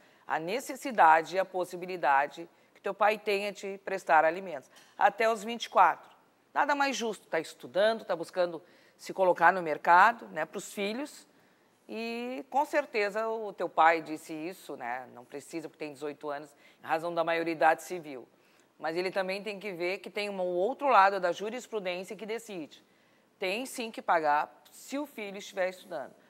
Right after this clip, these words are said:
Ou seja, o, os pais que estão nos ouvindo estão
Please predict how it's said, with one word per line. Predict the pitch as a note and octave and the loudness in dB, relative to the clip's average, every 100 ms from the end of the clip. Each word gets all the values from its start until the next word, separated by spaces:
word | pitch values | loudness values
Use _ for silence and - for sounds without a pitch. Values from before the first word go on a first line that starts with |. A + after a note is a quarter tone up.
| _ | _
Ou | - G#3+ | -8 -6
seja, | B3 B3 A#3 D#3+ - | 2 2 2 -4 -10
o, | E3+ - | -14 -16
os | - | -18
pais | - F#3+ G3+ A#3+ | 2 8 8 6
que | A#3+ | -4
estão | A3 G#3+ | -10 -10
nos | G#3 G3+ | -10 -8
ouvindo | F#3+ E3+ F#3 G#3+ - - _ | -6 -6 -8 -12 -16 -20 _
estão | - - G#3+ G#3+ | -20 -8 -4 -4